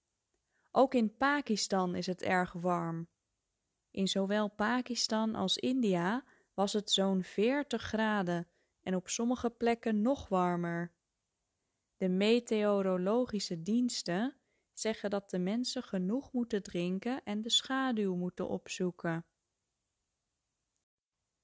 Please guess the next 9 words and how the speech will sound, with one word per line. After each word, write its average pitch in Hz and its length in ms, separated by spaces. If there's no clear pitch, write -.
In 262 180
het 262 180
zuiden 285 440
van 202 220
Canada 202 760
is 226 200
een 220 240
ijsbeer 214 600
gezien. 180 640